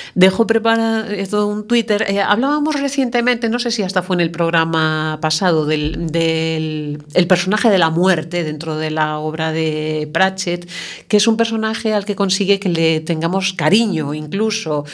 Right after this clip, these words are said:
porque no es que la muerte venga por ti, ¿no? Es que cuando llega tu tiempo, llega, y la muerte lo que viene es a acompañarte a otro lado. Bueno, pues el Twitter que, el tuit que dejó decía algo así como,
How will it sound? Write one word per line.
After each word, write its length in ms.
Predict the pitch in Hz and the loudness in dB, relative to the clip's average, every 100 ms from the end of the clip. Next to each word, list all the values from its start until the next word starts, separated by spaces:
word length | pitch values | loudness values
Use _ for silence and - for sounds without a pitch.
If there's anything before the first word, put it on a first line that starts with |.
| - - | -16 -4
porque 300 | - 160 175 | 0 2 2
no 200 | 175 190 | 2 2
es 160 | 190 190 | 2 0
que 180 | - 208 | -2 -2
la 120 | 175 | 0
muerte 380 | 175 180 175 175 | 0 0 0 -2
venga 280 | 160 160 151 | 0 -4 -6
por 160 | 151 | -8
ti, 240 | - 226 156 | -4 -2 -2
¿no? 200 | 214 208 | -4 -4
Es 140 | 147 | -6
que 300 | - 160 156 95 - - | -6 -8 -8 -16 -10 -2
cuando 180 | 175 | 2
llega 200 | 196 240 | 2 2
tu 140 | 220 220 | 2 -2
tiempo, 520 | 226 226 220 226 226 180 | -2 -2 -2 -2 -4 -2
llega, 380 | 156 156 139 147 | 0 0 0 -4
y 40 | |
la 120 | 151 | -2
muerte 260 | 175 190 202 | 0 0 0
lo 100 | 190 | -2
que 100 | 185 | -4
viene 260 | 196 196 | -4 -4
es 120 | 196 208 | -2 0
a 200 | 196 - | 0 0
acompañarte 1080 | 165 - 156 139 143 156 165 160 160 165 165 - - - - | -4 0 0 0 0 2 2 0 -2 -6 -6 -12 -14 -16 -2
a 260 | 165 165 156 | 4 4 4
otro 240 | 156 151 147 | 2 0 2
lado. 300 | 147 147 147 | 2 2 0
Bueno, 200 | 180 175 | 0 0
pues 140 | 170 | 0
el 180 | 170 160 | 0 4
Twitter 420 | 214 226 233 226 | 6 6 2 0
que, 720 | 226 220 220 220 220 208 196 190 | 2 2 2 0 -2 -4 -6 -4
el 160 | 190 | -2
tuit 160 | 220 220 | -2 2
que 100 | 220 | 4
dejó 380 | 214 220 226 226 - - - - | 4 2 2 2 -4 -14 -16 -6
decía 600 | - 180 175 208 214 208 202 | 0 0 2 2 2 2 0
algo 180 | 190 | -2
así 380 | 196 190 - 208 208 | -2 -2 -4 -6 -2
como, 580 | 196 185 175 170 - | 0 2 2 0 -2